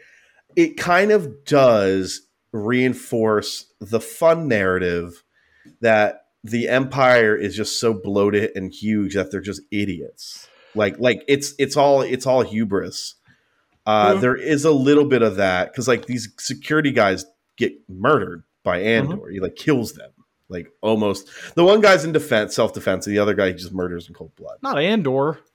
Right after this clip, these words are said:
Speaker 1: And they're like, they're like, "Uh, I don't know. Let's just say they got drunk and picked a fight, and, like,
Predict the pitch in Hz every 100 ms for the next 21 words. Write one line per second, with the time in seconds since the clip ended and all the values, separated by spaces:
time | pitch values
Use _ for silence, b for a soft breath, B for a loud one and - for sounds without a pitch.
0 | _ - 143 156 156 147 139 120 151 147
1 | 143 190 226 226 240 240 262 202 190 185
2 | 196 226 226 - 185 175 170 156 143 131
3 | 139 117 117 117 113 107 117 - 95 104
4 | 95 92 90 87